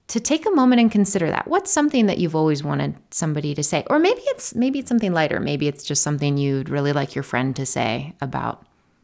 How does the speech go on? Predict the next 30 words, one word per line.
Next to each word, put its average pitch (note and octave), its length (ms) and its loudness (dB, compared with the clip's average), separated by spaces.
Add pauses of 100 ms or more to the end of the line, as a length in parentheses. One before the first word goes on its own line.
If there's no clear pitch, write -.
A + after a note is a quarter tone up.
(120)
some C#3 400 -2
situation C#3 540 -2
you've C3 120 -6
been B2+ 200 -4
through - 240 -6
recently. - 520 -10 (1700)
And G3+ 160 -2
just A#3+ 160 -6
imagine C4 380 -2
that. C#3 280 -6
Imagine G3 340 0
that A3+ 180 2
person E3 340 -2
saying C#3+ 220 -2
that - 180 -4
thing D3+ 200 -4
to - 60 -10
you. - 140 -8
So, - 320 -6
for D3+ 140 -6
example, C#3+ 420 -6
it A#2+ 60 -10
might B2+ 200 -8
be, C3 280 -6 (1120)
you C3 120 -10
know, B2+ 100 -6
"I C3 80 -4
really C#3 340 -4
want, C3 400 -6 (100)
um, B2+ 380 -10